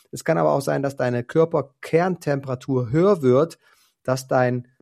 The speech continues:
dein Blutdruck steigt und einfach schneller anfängt, das Blut versucht, durch den Körper zu jagen, ne? Also das ist dann auch immer so ein Phänomen, was man sehen kann, ne? Also deswegen ist Trinken total wichtig. Kommen wir zu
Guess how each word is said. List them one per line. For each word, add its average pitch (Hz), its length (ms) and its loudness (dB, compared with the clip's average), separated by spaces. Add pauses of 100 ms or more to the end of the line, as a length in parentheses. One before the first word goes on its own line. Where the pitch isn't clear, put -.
(180)
dein 123 260 0
Blutdruck 143 480 -2
steigt 127 420 -2
und 131 120 -8
einfach 135 280 -6
schneller 156 420 -4
anfängt, 143 640 -6
das 123 180 -6
Blut 156 280 -4
versucht, 139 380 -6
durch 139 120 -4
den 127 160 -8
Körper 185 300 -2
zu - 160 -14
jagen, 98 340 -10
ne? 147 160 -8
Also 127 200 -4
das 147 360 -2 (1080)
ist - 120 -14
dann 135 120 2
auch 151 100 0
immer 147 140 0
so 117 80 -6
ein 107 80 -8
Phänomen, 113 460 -4
was 110 160 -4
man 101 140 -6
sehen 101 260 -8
kann, 98 220 -12
ne? 147 280 -2
Also 135 440 -4 (520)
deswegen 147 420 -2
ist - 220 -12
Trinken 123 480 -4 (180)
total 95 500 -12
wichtig. - 520 -20
Kommen 202 140 -4
wir 190 120 2
zu 170 720 0